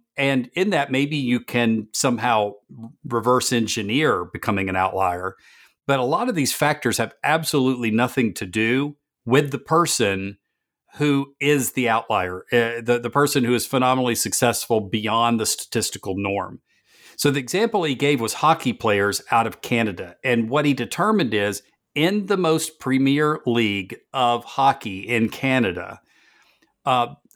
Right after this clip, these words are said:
a, a disproportionately higher number of players, over seventy percent of them, had birthdays in January and February.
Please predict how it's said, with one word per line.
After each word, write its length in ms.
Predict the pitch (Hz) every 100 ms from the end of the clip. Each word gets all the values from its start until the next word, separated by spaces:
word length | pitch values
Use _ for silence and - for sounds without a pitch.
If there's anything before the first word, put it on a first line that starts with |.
| -
a, 320 | 135 127 123 -
a 180 | 135 107
disproportionately 920 | 160 180 180 - 143 139 139 117 123
higher 520 | 113 - 131 139 123
number 500 | 110 117 127 113 104
of 240 | 110 110 -
players, 800 | 165 175 107 85 95 104 - - _ _ -
over 220 | 143 139
seventy 420 | 131 151 135 127
percent 400 | 117 120 - 175
of 80 | 143
them, 300 | 110 104 107 - _
had 220 | - 135 120
birthdays 460 | 135 135 123 110
in 120 | 113
January 540 | 98 117 113 110 110 101
and 100 | 90
February. 580 | 123 117 98 98 -